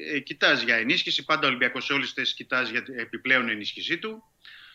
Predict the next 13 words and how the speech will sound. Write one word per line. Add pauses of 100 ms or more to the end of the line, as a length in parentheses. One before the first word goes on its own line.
(140)
οπότε
θα
πρέπει
να
περιμένουμε
να
δούμε
τι
θα
γίνει,
αλλά
αυτό
που,